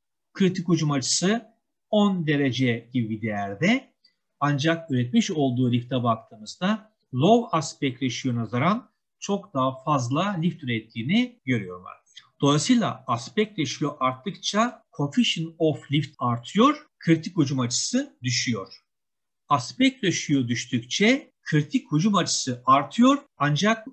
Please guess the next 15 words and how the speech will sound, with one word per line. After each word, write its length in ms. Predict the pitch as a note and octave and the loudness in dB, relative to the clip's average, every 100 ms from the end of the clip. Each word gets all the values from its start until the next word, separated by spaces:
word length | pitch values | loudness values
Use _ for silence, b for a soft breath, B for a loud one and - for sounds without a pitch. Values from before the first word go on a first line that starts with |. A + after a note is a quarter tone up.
| - | -4
coefficient 480 | E3 D#3 A#3 E3+ D#3 | -2 0 0 0 -4
of 220 | D3+ - | -4 -2
lift 260 | G#3 - D3+ | -2 0 0
değerim 440 | C3 D#3+ C#4 D4 _ | 2 4 2 0 _
düşüyor. 320 | C3 - A2+ b _ | -6 -4 -6 b _
Tabii 340 | - C#4 B3 E3 | 2 4 2 2
bunların 440 | G3+ A#3 C#4+ D#4 | 2 2 2 0
dışında 640 | G#3 - C3 A#2+ A3+ - - | -2 -2 -2 0 0 -2 -8
bir 300 | A2+ A2+ G3+ | -8 -4 -2
şey 320 | - G3 E3+ | 0 -2 -2
daha 160 | E3 F3 | -2 -2
anlatacağım 560 | C#3 B2 B2 G#2+ G#2+ | -4 -6 -6 -6 -8
size 180 | - G2+ | -10 -10
daha 180 | G2 F#2 | -10 -10
sonra. 540 | - A#2+ G#3 A#3+ - | -10 -4 -2 -4 -8